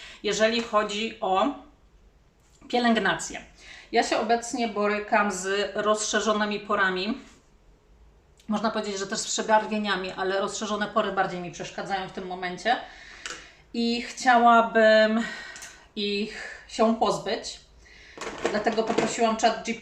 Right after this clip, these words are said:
T o zrobienie mi pielęgnacji. No i na tej stronie też były te kosmetyki, które chciałam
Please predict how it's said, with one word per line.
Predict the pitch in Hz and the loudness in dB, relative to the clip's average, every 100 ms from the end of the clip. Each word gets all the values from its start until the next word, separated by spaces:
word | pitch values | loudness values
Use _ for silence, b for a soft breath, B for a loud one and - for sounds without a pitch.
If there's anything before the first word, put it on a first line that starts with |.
| 226 | -8
T | - 233 - | -6 -6 -4
o | 202 | -6
zrobienie | 214 208 196 214 208 208 202 | -4 -6 -4 -4 -2 -4 -4
mi | 190 190 185 185 202 - - - - | -6 -6 -8 -8 -8 -10 -12 -12 -8
pielęgnacji. | - 220 220 208 190 - 196 233 - - - | 2 2 2 0 -2 -2 -4 -2 -2 -4 -8
No | 214 214 226 | -2 0 0
i | |
na | 214 | 0
tej | 220 233 | 0 -2
stronie | - 226 220 214 | -4 -4 -2 0
też | 226 214 | 0 0
były | 190 202 202 | -2 -2 -2
te | 202 220 | -4 -8
kosmetyki, | - - 190 - - 190 | -10 -10 -10 -10 -14 -16
które | - 202 190 | -10 -4 -4
chciałam | 190 - 190 185 180 180 185 185 | -4 -2 0 2 0 -2 -6 -12